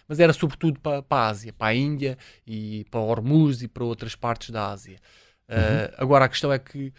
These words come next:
Speaker 1: os soldados eram das pessoas que, que mais sofriam, eram dos que tinham mais dificuldades a bordo, e depois, uma vez chegados à Índia e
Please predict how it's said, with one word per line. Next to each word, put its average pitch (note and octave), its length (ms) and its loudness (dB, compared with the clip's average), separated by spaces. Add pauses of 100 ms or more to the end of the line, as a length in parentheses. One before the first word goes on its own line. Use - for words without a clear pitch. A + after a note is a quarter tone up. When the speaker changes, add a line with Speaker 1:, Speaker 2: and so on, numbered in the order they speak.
(260)
Speaker 1:
os C3 140 -4
soldados C3+ 500 4
eram A#2+ 280 -4
das A#2+ 140 -8
pessoas - 360 -4
que, A2 460 -10
que A2+ 80 -20
mais A2+ 300 -8
sofriam, A2 300 -10
eram G#2+ 260 -6
dos G#2+ 240 -14
que A2 280 -18
tinham A2+ 260 -14
mais A2 220 -8
dificuldades A2 500 -6
a B2 60 -2
bordo, D3 360 6 (520)
e D#3+ 80 -2
depois, C3 400 -4
uma A2+ 180 -12
vez A2+ 140 -8
chegados A2 560 -6
à G#2+ 160 -4
Índia A2+ 340 -6
e A2 160 -16